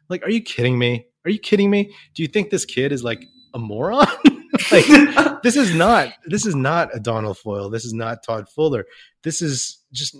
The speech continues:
Speaker 1: not some guy who, yes, maybe he doesn't have, like, the, all the reps that he needs. And that, that sucks. That's a big problem. Like, not playing for a year and a half,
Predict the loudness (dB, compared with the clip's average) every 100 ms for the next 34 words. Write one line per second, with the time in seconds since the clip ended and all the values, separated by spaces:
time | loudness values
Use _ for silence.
0 | -10 -6 -6 -4 -6 -2 0 0 -2 -2
1 | -4 -6 _ _ _ _ _ -20 -4 2
2 | 2 0 -4 -2 -4 -4 -4 -6 -8 -20
3 | -20 _ -6 -4 -4 -8 _ _ _ _
4 | _ -8 -4 -2 -2 -6 -10 -14 _ _
5 | _ _ -10 -4 -4 -4 -12 _ _ _
6 | _ _ -2 0 2 0 -2 -2 -8 -8
7 | -6 -4 -4 -8 -14 -12 -10 -10 _ -10
8 | -10 -6 -4 -4 -6 -10 -8 -8 -10 -12
9 | _ -8 -8 -4 -4 -4 -8 -14 -12 -10
10 | -10 _ -20 -20 _ -2 -2 -6 -6 -6
11 | -2 -2 -2 -2 -2 -2 -4 -8